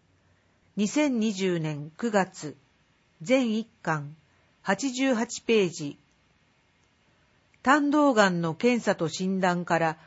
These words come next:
治療、経過観察など、診療の流れに沿ってまとめられています。患者さんとご家族の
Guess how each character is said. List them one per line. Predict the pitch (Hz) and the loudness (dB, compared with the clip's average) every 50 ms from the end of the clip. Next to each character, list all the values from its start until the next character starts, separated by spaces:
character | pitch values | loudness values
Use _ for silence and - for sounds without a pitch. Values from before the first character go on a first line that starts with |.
| _ _ _ _ _ | _ _ _ _ _
治 | - - 196 | -10 -6 -4
療、 | 196 202 240 247 240 240 226 220 - _ | -2 2 4 6 6 6 6 4 0 _
経 | - 254 262 277 269 | 0 2 2 2 2
過 | - 269 | 2 0
観 | - 269 262 247 226 | 4 4 2 2 2
察 | - 202 190 - 180 | -2 -6 -6 -4 -4
な | 175 170 165 | -4 -2 -2
ど、 | 160 156 151 147 - _ _ _ _ _ _ _ | -2 -4 -4 -6 -10 _ _ _ _ _ _ _
診 | - - - 254 277 277 277 | -12 -4 0 0 2 2 2
療 | 269 277 269 269 | 2 4 4 4
の | 262 262 254 240 | 2 2 0 2
流 | 240 247 240 277 269 | 2 2 4 4 2
れ | 269 262 | 2 0
に | 240 226 - | -2 -2 -2
沿 | - 196 | -2 -4
っ | 175 - | -4 -4
て | _ _ 175 151 147 - - | _ _ -4 -4 -4 -6 -6
ま | 165 175 175 175 | -6 -4 -2 0
と | 202 196 | 0 0
め | 196 190 190 | 2 2 2
ら | 190 185 | 2 2
れ | 180 180 | 0 -2
て | 180 180 170 | -2 -4 -4
い | 165 160 156 | -4 -4 -6
ま | 143 143 151 | -6 -8 -10
す。 | - - - _ _ _ _ _ _ _ _ _ _ _ _ _ _ _ _ _ _ _ _ _ _ _ | -12 -16 -20 _ _ _ _ _ _ _ _ _ _ _ _ _ _ _ _ _ _ _ _ _ _ _
患 | - 240 269 285 277 | 0 2 2 2 4
者 | 262 294 | 2 2
さ | 262 - 269 262 | 2 2 0 -2
ん | 254 247 | -2 0
と | - 247 | 0 2
ご | 226 233 233 | 2 2 2
家 | 233 254 240 | 2 2 2
族 | 208 214 - - 180 165 | 2 -2 -6 -4 -6 -4
の | 165 156 151 - | -2 -4 -4 -6